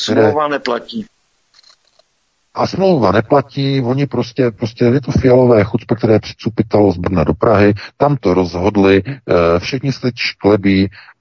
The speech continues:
Speaker 1: a, eh, oni to můžou udělat, protože on-, oni jsou nedotknutelní. Eh, představte si, kdyby vy jste porušil smlouvu.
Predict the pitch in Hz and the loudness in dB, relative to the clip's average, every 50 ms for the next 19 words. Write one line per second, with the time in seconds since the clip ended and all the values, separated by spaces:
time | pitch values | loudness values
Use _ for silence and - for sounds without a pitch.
0 | - - - - 82 82 - - - - - 107 104 98 90 107 127 143 143 - | -6 -4 -2 0 0 -2 -4 -6 -10 -12 -10 -8 -8 -4 -2 0 0 0 2 2
1 | 127 107 107 107 - 123 123 123 107 101 110 117 117 113 107 98 - 104 98 101 | 0 0 0 0 0 0 2 2 2 2 2 2 2 2 -2 -4 -4 -6 -4 -2
2 | 110 104 - - - 104 - - - 92 - - - - 117 101 95 110 139 143 | -2 -4 -4 -6 -10 -14 -14 -14 -14 -14 -14 -14 -12 -8 -6 -2 0 2 2 0
3 | - - 147 135 131 127 131 127 - - 87 80 - - 80 76 76 78 - - | 0 0 0 2 2 2 0 -2 -2 -4 -6 -4 0 0 0 0 -2 -4 -8 -12
4 | - - - - - - - _ - - 85 85 85 87 87 - - - 98 101 | -16 -16 -18 -20 -20 -20 -16 _ -4 0 0 2 2 2 0 -2 -4 -6 -10 -10
5 | - - - 117 - - 147 - - 135 - - - 135 107 98 107 104 120 110 | -6 -4 -4 -4 -2 -2 -2 0 0 -2 -2 0 0 0 2 2 2 2 2 2
6 | 90 87 98 98 - - - 117 113 - 95 95 98 92 - - 98 95 90 - | 2 2 0 0 -2 -2 -2 -2 0 0 0 0 0 0 0 0 0 0 0 -2
7 | - 80 76 73 73 76 | -4 -4 -4 -2 -4 -4